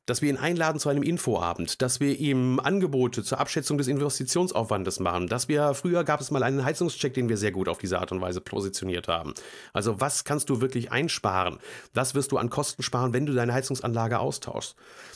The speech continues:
Kostenfreie Kurzberatung in der Ausstellung anbieten und so weiter und so weiter. Alles Möglichkeiten, die dem Kunden signalisieren, dass er mit dem Unternehmen kommunizieren, Fragen stellen und Tipps bekommen kann, ohne das Gefühl haben zu müssen, dass er sofort etwas kauft.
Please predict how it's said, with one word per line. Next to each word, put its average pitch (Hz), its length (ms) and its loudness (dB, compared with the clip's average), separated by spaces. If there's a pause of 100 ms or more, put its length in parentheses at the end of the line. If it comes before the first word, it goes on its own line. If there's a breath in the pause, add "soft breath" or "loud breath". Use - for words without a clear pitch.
(120)
Kostenfreie 151 540 2
Kurzberatung 117 720 0
in 110 100 2
der 135 140 0
Ausstellung 135 400 2
anbieten 95 340 -2
und 202 160 4
so 170 120 2
weiter 135 220 2
und 127 100 2
so 110 140 -2
weiter. 95 300 2
Alles 190 220 2
Möglichkeiten, 147 680 0 (420 loud breath)
die 127 80 2
dem 110 160 2
Kunden 196 340 0
signalisieren, 131 760 0 (360 loud breath)
dass 117 160 0
er 170 200 2
mit 165 140 0
dem 139 120 0
Unternehmen 135 640 2
kommunizieren, 139 680 2
Fragen 139 380 0
stellen 135 260 2
und 131 120 0
Tipps - 200 -4
bekommen 110 320 0
kann, 120 200 0
ohne 190 240 2
das 175 120 -2
Gefühl 151 300 -2
haben 101 180 2
zu 98 120 -4
müssen, 98 220 0
dass 135 140 0
er 135 80 2
sofort 139 400 0
etwas 143 300 -2
kauft. - 280 -4